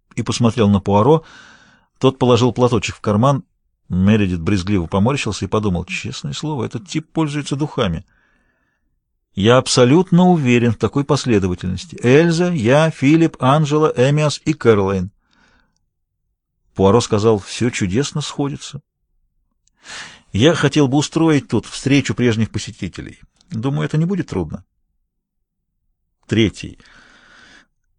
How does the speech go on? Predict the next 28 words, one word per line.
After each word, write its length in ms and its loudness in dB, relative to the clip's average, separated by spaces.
«Слушаю», — 580 -2
сказала 420 2
Эльза 300 2
Диттишем 560 -2
с 80 -4
почти 340 -2
детской 360 -2
заинтересованностью 800 -2
и 40 0
нетерпением. 600 -2
«Я 200 2
хотел 300 0
задать 320 0
вам 160 2
один 200 -2
вопрос». 460 -8
«Пожалуйста». 720 -8
«После 280 2
того, 240 4
как 140 -2
судебный 360 0
процесс 340 -2
закончился, 680 -2
Мередит 460 2
Блейк 300 2
просил 320 0
вашей 240 -2
руки?» 300 -10